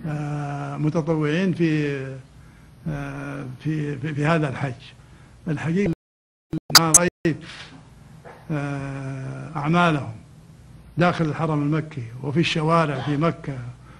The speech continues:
وفي المشاعر المقدسة، أعت-، آه، يعني، أزداد فخراً واعتزازاً بهم، وأحمد الله سبحانه وتعالى أني سعودي مثلهم.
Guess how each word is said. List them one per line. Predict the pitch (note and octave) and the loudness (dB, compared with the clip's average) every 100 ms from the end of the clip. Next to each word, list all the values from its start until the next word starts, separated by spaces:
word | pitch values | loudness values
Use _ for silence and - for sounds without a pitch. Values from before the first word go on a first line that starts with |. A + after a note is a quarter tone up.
| - | -4
وفي | E3 C#3 | 0 2
المشاعر | D#3+ D#3 - F3 D#3 | 2 2 4 4 4
المقدسة، | D3 D3 C#3 E3+ D#3+ D3 F#3 F#3 - - - - | 2 0 2 0 0 0 0 -2 -8 -20 -20 -10
أعت-، | D3 C3+ D#3 | -8 -4 -2
آه، | D#3+ E3+ D3 D3 C#3+ | -2 -2 -4 -4 -6
يعني، | C#3 C#3 D3+ | -6 -6 -4
أزداد | C3+ D#3+ F3 D3 | -2 2 2 2
فخراً | F3 - D#3 | 0 -2 -2
واعتزازاً | C#3+ C3 A#2 C3+ E3 C3+ | -2 -2 -4 0 0 0
بهم، | C3+ C#3+ D#3+ G3+ G3 - - - | 0 2 4 2 0 -6 -20 -8
وأحمد | - F3+ F#3+ F3 | -2 2 2 2
الله | F3+ F3+ | 4 4
سبحانه | - C3+ E3+ D3+ C#3+ | 2 -2 0 2 0
وتعالى | C3+ D3 E3+ F3 F#3 F3+ - - - - | -2 2 2 4 2 -2 -12 -20 -20 -4
أني | D#3+ D#3+ | 0 0
سعودي | D3+ D#3 D#3 E3 E3 | 0 0 0 2 2
مثلهم. | C#3+ B2 A#2 | 0 -4 -10